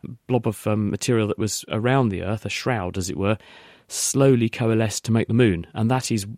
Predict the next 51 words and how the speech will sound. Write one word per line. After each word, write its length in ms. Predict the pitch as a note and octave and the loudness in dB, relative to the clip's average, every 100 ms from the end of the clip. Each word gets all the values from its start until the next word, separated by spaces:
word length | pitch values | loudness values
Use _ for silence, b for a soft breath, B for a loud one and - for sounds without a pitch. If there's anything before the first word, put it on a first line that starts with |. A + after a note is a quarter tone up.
| - | -4
we 120 | A2+ | 0
think, 300 | - A2 F2+ | 2 0 0
why, 420 | A#2 A2 E2 G2+ b b b A2+ | 0 0 -2 -6 b b b 2
relative 440 | B2+ C3 - A2 | 4 4 2 -4
to 120 | - | -4
the 80 | G#2 | -6
size 280 | - A2 G#2 | -4 -2 -2
of 60 | |
our 140 | G#2 G2+ | -4 -4
planet, 360 | - A#2 E2+ | -2 -2 -2
we 120 | D#2 G#2 | -2 -2
have 180 | G#2+ | -2
such 320 | - B2 - - | -2 -4 -4 -2
a 80 | |
massive 460 | G#2+ A2 G2 A2+ G#2+ | -2 -2 -4 -4 0
moon, 340 | A#2 A2 D#2 | 2 2 0
'cause 160 | E2 G2+ | -6 -4
the 80 | A#2+ | 2
moon 240 | B2+ A2+ | 2 4
is 180 | A#2 F2 | 2 -2
very 300 | E2+ A2 G#2 | -4 -4 -2
big 320 | F#2+ G2 - B B B | 0 0 -2 B B B
in 100 | A2 | -6
comparison 640 | G2 G2 A2 G2+ - F#2+ F#2 | -6 -6 -4 -4 -4 -4 -6
with 180 | - G2+ | -6 -6
the 140 | - G2 | -2 -2
Earth. 320 | E2+ - - _ B B B B - | -4 -8 -20 _ B B B B -2
Um, 200 | G#2+ G#2+ | 0 2
so 160 | - A2+ | 2 4
we 120 | B2 | 6
understand 480 | C#3+ F3+ - B2+ A#2+ | 4 2 0 2 2
now 200 | A#2 A2 | 2 0
quite 280 | - - - | -2 -2 -2
well 300 | A2+ G#2+ G#2 | 0 0 0
what 200 | B2 C#3 | -2 -2
our 100 | A#2+ | -2
planet 380 | - A#2 G#2 - | -2 0 0 0
looks 300 | A#2 - - | 0 0 0
like, 240 | B2+ B2 | 0 0
how 160 | - C#3+ | -2 -4
big 240 | - A#2+ | 0 2
it 100 | A2+ | 2
is. 240 | A2+ A2 - B B B - | 4 2 0 B B B -4
In 80 | A2 | -2
fact, 240 | A2+ - | 0 0
the 80 | A#2 | 2
ancient 340 | A#2 - G#2 | 2 0 0
Greeks 320 | C#3+ C3+ - | 2 2 2
worked 240 | G#2+ G2 - | -2 -2 -2
out 140 | G#2 | -4
how, 280 | F#2+ G#2+ G2 | -2 -2 -4